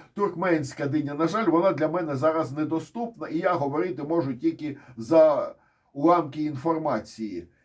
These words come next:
І тому можу помилятися. Моя гіпотеза все-таки, що це був Best Jumbo. Чому? Що він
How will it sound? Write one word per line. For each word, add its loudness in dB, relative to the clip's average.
І -6
тому 0
можу 4
помилятися. 0
Моя 2
гіпотеза -2
все-таки, -4
що -8
це 0
був 4
Best 4
Jumbo. 0
Чому? 2
Що 0
він 4